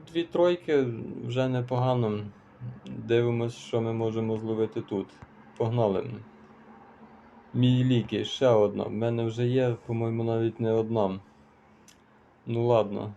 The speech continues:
хай буде. Дивимось далі. Сумлі. Також такий маю на своєму озброєнні.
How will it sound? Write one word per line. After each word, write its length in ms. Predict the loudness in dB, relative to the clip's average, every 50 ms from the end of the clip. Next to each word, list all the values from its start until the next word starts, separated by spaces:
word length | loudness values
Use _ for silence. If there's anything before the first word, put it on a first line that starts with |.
| -16 -8
хай 140 | -4 -4 -4
буде. 420 | -2 -4 -4 -2 -2 -2 -2 -4 -8 -12 -18 -20 -20 -20 -20 _ _ _ -20 -20 -20 _ _ -20 _ -20 -20 _ -20 -20 -20 -20 _ _ _ _
Дивимось 560 | -8 -4 -2 -2 0 0 -2 -2 -2 -2 -4
далі. 520 | 0 2 4 4 4 4 2 0 -2 -2 -6 -8 -14 -20 -20 -20 -20 -20 -20 -20 -20 -20 -20 -20 _ _ -20 _ _ _ _ -20 -20 -20 -20 -20 -20 -20 -20
Сумлі. 640 | -20 -20 -10 0 2 4 4 4 4 2 2 0 -2 -6 -10 -14 -20 -20 -20 -20 -20 -20 -20 -20 -20 -20 -20 -20 -20 -20 -20 -20 -20 -20 -20 -20 -20 -20 -20 -20 -20 -20 2
Також 400 | 4 6 6 6 4 0 -4 -4
такий 500 | -2 -2 -2 -2 0 2 2 2 2 2
маю 500 | 0 -2 0 2 2 4 4 4 2 2
на 880 | 0 0 0 0 0 0 0 0 0 0 0 -2 -2 -4 -6 -6 -8 -10
своєму 420 | -12 -8 -4 -2 -2 -2 0 0
озброєнні. 680 | 0 -2 -2 -2 -2 0 0 0 0 -2 -2 -4 -6 -6